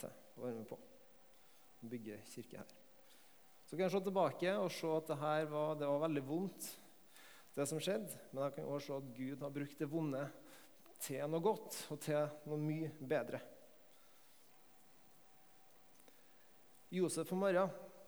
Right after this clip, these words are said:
de var på vei til Betlehem. Hele verden var befalt av keiser Augustus om at de skulle skrives inn i folkeregistret, som Ester kalte det sist søndag.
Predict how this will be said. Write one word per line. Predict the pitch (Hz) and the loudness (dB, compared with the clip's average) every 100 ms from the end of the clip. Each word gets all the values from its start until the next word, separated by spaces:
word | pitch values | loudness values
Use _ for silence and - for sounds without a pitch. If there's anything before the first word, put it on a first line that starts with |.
| - - | -20 -4
de | 147 147 | -2 0
var | 147 | -2
på | 143 | 0
vei | 143 139 | -2 -2
til | 147 | 0
Betlehem. | 135 - 120 117 - - - - - - - - - | 0 0 -6 -8 -12 -20 -20 -20 -20 -20 -20 -20 -4
Hele | 143 143 | 0 2
verden | 135 120 135 | 2 0 -2
var | 135 131 | -2 -2
befalt | 139 - 165 214 202 - - | -6 0 2 2 0 -8 -10
av | 147 | -6
keiser | 143 131 135 | -4 -4 -4
Augustus | 135 139 - 156 156 - | -6 -6 -6 -6 -6 -6
om | 127 | -6
at | 123 | -6
de | 127 123 | -6 -6
skulle | 127 | -8
skrives | - 139 117 117 - - - - - - - 127 | -4 -2 -2 -4 -8 -12 -18 -20 -20 -20 -8 -4
inn | 139 147 | -2 0
i | 143 147 | -2 -4
folkeregistret, | - 185 - 127 113 107 - 151 160 | -4 -4 -2 -2 -2 -4 0 0 0
som | 160 143 | -2 -4
Ester | - 127 127 | 0 -2 -2
kalte | 120 - 123 | -4 -4 -4
det | 123 | -2
sist | 127 - | -4 -4
søndag. | 120 113 | -4 -4